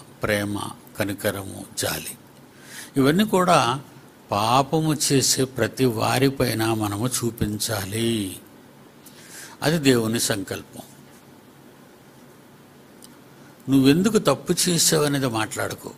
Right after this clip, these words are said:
నాకు తెలిసిన, మ్, ఒక ఆయన ఉండేవాడు, గతంలో చాలాసార్లు చెప్పాను,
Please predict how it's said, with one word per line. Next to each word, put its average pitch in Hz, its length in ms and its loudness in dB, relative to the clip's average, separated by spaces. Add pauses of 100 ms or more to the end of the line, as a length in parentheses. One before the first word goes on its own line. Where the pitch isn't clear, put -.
(1300)
నాకు 127 260 0
తెలిసిన, 160 420 0 (1400)
మ్, 127 220 0
ఒక 127 200 0
ఆయన 135 240 6
ఉండేవాడు, 120 680 4 (180)
గతంలో 117 320 -6 (120)
చాలాసార్లు 107 540 -4
చెప్పాను, - 440 -12